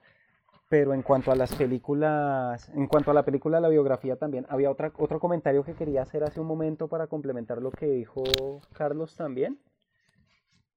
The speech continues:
Y es el hecho de que no sé si conozcan la historia de Kullervo. Perdónenme si hay un poquito de ruido, tengo una bola de pelos acá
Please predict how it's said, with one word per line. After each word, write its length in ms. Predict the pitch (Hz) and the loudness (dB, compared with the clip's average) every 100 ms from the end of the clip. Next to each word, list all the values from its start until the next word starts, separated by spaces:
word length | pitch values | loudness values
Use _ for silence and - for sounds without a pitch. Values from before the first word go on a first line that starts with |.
| _ _ _ _ _ _ | _ _ _ _ _ _
Y 160 | 160 151 | 2 4
es 160 | 139 | 4
el 100 | 160 | 4
hecho 240 | 175 165 180 | 4 2 0
de 120 | 185 | 0
que 180 | 202 180 | 0 0
no 200 | 151 143 | 0 0
sé 140 | 165 | -4
si 120 | 190 | -4
conozcan 760 | 180 185 151 - - 151 160 - - | -2 0 0 -2 -4 -2 -2 -6 -2
la 160 | 170 | 0
historia 440 | 165 - 147 - 160 | 0 -2 2 6 8
de 80 | |
Kullervo. 460 | - 190 185 143 170 - - - | 8 6 6 4 0 -6 -6 -4
Perdónenme 500 | 131 120 120 127 135 | -2 2 2 2 2
si 120 | 127 | 4
hay 120 | 113 | 4
un 100 | 117 | 4
poquito 480 | - 131 135 - 127 | 0 0 -2 2 6
de 80 | 131 | 6
ruido, 320 | 120 120 135 | 6 2 0
tengo 320 | - 117 113 | -2 -4 -2
una 380 | 117 117 113 110 | -2 -2 -2 0
bola 320 | 110 110 113 | 2 4 6
de 80 | 113 | 4
pelos 340 | - 104 110 | 2 0 0
acá 320 | 113 - 95 | -4 -2 0